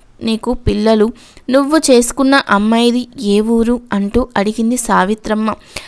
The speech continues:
సాత్విక్ తల్లి రాజ్యం అందరికీ టీ ఇచ్చింది. "నాకు వర్ష ఒక్కతే అమ్మాయి.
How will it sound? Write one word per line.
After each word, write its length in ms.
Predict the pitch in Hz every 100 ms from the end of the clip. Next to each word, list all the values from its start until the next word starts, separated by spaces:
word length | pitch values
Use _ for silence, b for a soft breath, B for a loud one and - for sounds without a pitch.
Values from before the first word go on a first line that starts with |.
| B
సాత్విక్ 600 | - 214 226 233 294 294 -
తల్లి 360 | 220 214 233 233 196
రాజ్యం 520 | 196 202 196 226 240 B B B B - - _ _ _ _ 208
అందరికీ 580 | 220 262 262 254 233 240 -
టీ 60 |
ఇచ్చింది. 640 | 240 247 226 - 226 220 233 B B B
"నాకు 360 | 247 220 226 269
వర్ష 340 | 226 208 -
ఒక్కతే 540 | 233 208 - 214 226
అమ్మాయి. 460 | 233 202 208 208 208